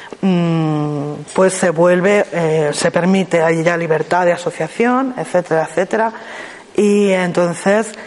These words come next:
eh, nace, o renace, mejor dicho, la Federación Espírita Española. A partir de ahí, en los años ochenta, todo es trabajo,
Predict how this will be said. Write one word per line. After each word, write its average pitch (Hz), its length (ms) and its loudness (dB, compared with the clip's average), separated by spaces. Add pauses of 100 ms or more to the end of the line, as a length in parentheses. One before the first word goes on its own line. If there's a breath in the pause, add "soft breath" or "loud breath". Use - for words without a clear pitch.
(260 loud breath)
eh, 165 500 4 (1120)
nace, 170 520 0 (320)
o 185 160 4
renace, 175 640 0 (200)
mejor 165 340 0
dicho, 185 400 -2 (380 loud breath)
la 190 140 2
Federación 180 800 0 (300 loud breath)
Espírita 180 720 0 (140)
Española. 147 640 -4 (640 loud breath)
A 160 140 0
partir 175 380 0
de 180 100 4
ahí, 214 360 2
en 196 100 0
los 160 180 -4
años 180 300 -2
ochenta, 202 640 0 (400)
todo 175 260 4
es 180 160 0
trabajo, 190 640 0